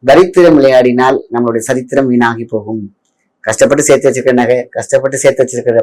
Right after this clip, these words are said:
பணம், இதெல்லாம் வந்து பாத்தீங்கன்னாக்கா, ஏதாவது வீண் விரயம் அப்படின்னு சொல்லுவாங்க,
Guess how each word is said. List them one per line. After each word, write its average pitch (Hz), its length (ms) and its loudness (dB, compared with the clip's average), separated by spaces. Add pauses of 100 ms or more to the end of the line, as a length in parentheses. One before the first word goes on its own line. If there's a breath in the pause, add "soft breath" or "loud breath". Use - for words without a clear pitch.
பணம், 123 260 -2 (380)
இதெல்லாம் 135 220 4
வந்து 147 160 2
பாத்தீங்கன்னாக்கா, 131 480 -2 (260)
ஏதாவது 190 300 2 (120)
வீண் 196 240 2
விரயம் 139 300 2
அப்படின்னு 120 240 -6
சொல்லுவாங்க, 107 300 -6